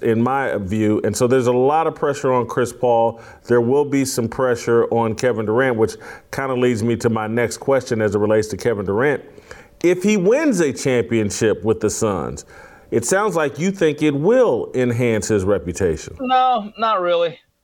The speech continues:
Speaker 2: No, 'cause when you have to engineer all this, look, you give him credit, but is he the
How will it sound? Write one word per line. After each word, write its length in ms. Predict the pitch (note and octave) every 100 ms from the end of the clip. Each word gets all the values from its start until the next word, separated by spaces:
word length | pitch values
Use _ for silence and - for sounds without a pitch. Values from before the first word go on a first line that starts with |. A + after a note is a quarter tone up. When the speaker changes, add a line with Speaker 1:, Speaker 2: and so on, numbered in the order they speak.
| _ _ -
Speaker 2:
No, 320 | E4 D4+ B2 - _
'cause 140 | - A#3
when 100 | D4
you 80 |
have 100 | D#4
to 80 | D4 -
engineer 500 | C4 D#4 D4 C#4+ C#4+ A3+
all 260 | A3+ B3+ A#3+
this, 240 | B3+ B3+ B3
look, 240 | B3+ F#3 F3
you 100 | F#3+
give 260 | D3 D#4
him 160 | C#4+ F3+
credit, 680 | - - - B3+ A3 D3+ -
but 120 | E3+
is 120 | F#3+
he 100 | G#3+
the 140 | F#3+